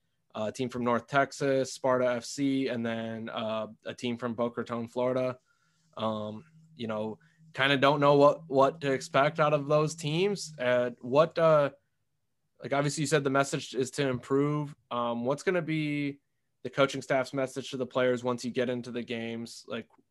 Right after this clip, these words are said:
uh, obviously you don't wanna give a lot away. Uh, not that they're gonna be listening to this necessarily, but, like, what's gonna be your overall, I mean, now that you're there, again, it's, you're going, if you're gonna go, you're gonna go to try and win it.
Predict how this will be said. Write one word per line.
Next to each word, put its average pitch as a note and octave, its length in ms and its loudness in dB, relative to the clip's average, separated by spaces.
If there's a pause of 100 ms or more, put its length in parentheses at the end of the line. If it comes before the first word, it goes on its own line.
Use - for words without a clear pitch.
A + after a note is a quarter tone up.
(160)
uh, F#2 280 -12
obviously B2 320 -4
you A2+ 40 -6
don't A#2+ 120 -4
wanna A#2 120 -6
give A#2+ 180 -6
a B2 40 -4
lot A#2+ 200 -4
away. A#2+ 560 -2 (520)
Uh, A#2+ 100 -8
not A#2 220 -8
that A#2+ 100 -8
they're A#2+ 120 -4
gonna A#2 120 -4
be A#2 60 -6
listening A#2 320 -6
to B2 60 -6
this A#2+ 160 -8
necessarily, C3+ 420 0
but, F#3 220 4
like, D3+ 240 6 (340)
what's F3 260 6
gonna F#3 160 4
be E3 80 2
your D#3+ 160 4
overall, D3+ 640 6
I C3 40 -6
mean, C#3 320 -2
now C#3+ 200 4
that A#3 120 0
you're D#3 120 4
there, F3+ 300 4
again, F#3 300 2
it's, A#2+ 200 -2 (320)
you're A#2+ 140 -6
going, F3+ 340 2
if B2+ 120 -6
you're B2+ 80 -2
gonna E3+ 220 0
go, D#3+ 220 4
you're A#2+ 140 4
gonna C3 180 2
go C3+ 160 2
to A#2+ 80 -2
try B2 240 0
and G#2 100 -8
win B2 160 -2
it. F#2+ 160 -12